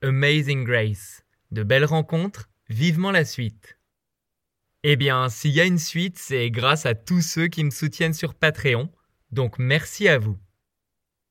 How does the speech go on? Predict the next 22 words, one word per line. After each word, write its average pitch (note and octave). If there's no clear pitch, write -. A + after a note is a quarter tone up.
Aujourd'hui, B2+
on F3+
continue E3+
notre E3+
traversée D#3+
de D3
l'Amérique D#3
pour C3
les C#3
pompiers E3+
américains, C#3
les A2+
firefighters. A2+
Altruistes, C3+
courageux, C3+
souriants, C3
les E3+
firefighters E3
sont C3
idolâtrés D#3
aux D#3
États-Unis. B2